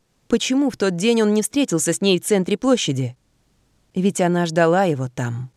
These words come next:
Уолтер умело маневрировал на скользких участках дороги,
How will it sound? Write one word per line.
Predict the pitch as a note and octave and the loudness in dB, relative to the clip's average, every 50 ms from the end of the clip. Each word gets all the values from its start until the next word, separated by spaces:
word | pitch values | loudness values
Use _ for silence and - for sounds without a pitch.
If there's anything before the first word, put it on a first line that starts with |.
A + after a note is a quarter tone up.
| _ _ _ _ _ _ _ _ _ _ _ _ _ _ _ _ _ _ _ _ _ _ _ _ _ _ _ _ _ _ _ _ _ _ _ _ _ _ | _ _ _ _ _ _ _ _ _ _ _ _ _ _ _ _ _ _ _ _ _ _ _ _ _ _ _ _ _ _ _ _ _ _ _ _ _ _
Уолтер | - C4 C#4 D4+ E4 C#4 D4 C#4+ C4+ | 2 4 4 4 4 2 2 0 2
умело | B3+ B3 B3+ B3+ B3 A#3 | 2 2 2 2 2 2
маневрировал | A3+ G#3+ G#3+ G#3+ G3+ G#3 A3+ A3+ A3 G#3 G3+ G3 G3 | 2 2 2 2 2 2 2 2 2 2 2 2 2
на | F#3 F#3+ | 0 -2
скользких | - - G#3+ G3+ G3 - - F#3+ - | -2 -2 -2 -2 -2 -2 -4 -4 -2
участках | F3+ E3+ - G3+ F3+ - - E3+ D#3+ E3 | -2 0 0 0 -2 0 -2 -2 -2 2
дороги, | D#3+ D#3+ E3+ G#3 C4+ D4 A#3 C4 C4 A#3+ | 2 2 2 2 2 0 0 0 -2 -2